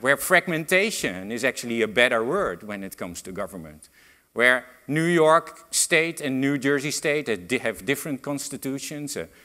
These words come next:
different leadership, and a different way of implementation, where the implementation agency is actually politically bankrupt. Ah, so the M T A and the Port Authority are actually powerless when it comes to implementation. So now this is the ball game where,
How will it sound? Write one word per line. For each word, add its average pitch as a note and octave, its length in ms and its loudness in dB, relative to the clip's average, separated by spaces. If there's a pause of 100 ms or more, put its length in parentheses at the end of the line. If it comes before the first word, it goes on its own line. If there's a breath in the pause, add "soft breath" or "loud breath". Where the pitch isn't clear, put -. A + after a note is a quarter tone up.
(160 soft breath)
different C3+ 360 0
leadership, D3 540 -6
and F#2 120 -8
a E2+ 40 -8
different A2 480 -6
way A2+ 180 -4
of G#2 120 -8
implementation, G2 880 -10
where G2+ 160 -2
the A2 140 -6
implementation A2+ 920 -6
agency A#2 720 -6 (380 loud breath)
is B2+ 160 -8
actually C#3+ 300 -4
politically F#3 640 -2
bankrupt. E3+ 720 -4 (460 soft breath)
Ah, G#2 300 2
so - 180 -6
the A2+ 180 2
M D3 120 0
T F3+ 220 -2
A D#3 220 2
and A#2+ 100 -4
the G#2 60 -2
Port C3+ 280 -2
Authority B2+ 520 -4
are F#2+ 120 -4
actually G2 320 -10
powerless G2 920 -2 (360 soft breath)
when A2 160 -4
it F#2+ 120 -10
comes F#2+ 240 -10
to G2 120 -12
implementation. E2+ 720 -12
So G#2 140 -12
now G2 160 -8
this E3 240 2
is E3 100 -2
the D3 120 2
ball C#3 260 2
game F#2 300 -2
where, G2+ 280 -4